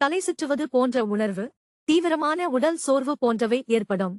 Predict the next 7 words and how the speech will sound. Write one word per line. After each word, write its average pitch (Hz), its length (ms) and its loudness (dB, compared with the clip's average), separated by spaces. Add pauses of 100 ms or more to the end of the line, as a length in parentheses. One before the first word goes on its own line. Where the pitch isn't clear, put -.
(600)
உப்பு 359 240 2
குறைவாக 277 500 2
சாப்பிட்டால் 233 580 0
ஏற்படக்கூடிய 214 760 2
தீவிரமான 247 640 0
பிரச்சனைகளில் 202 560 0
ஒன்று, 175 300 -2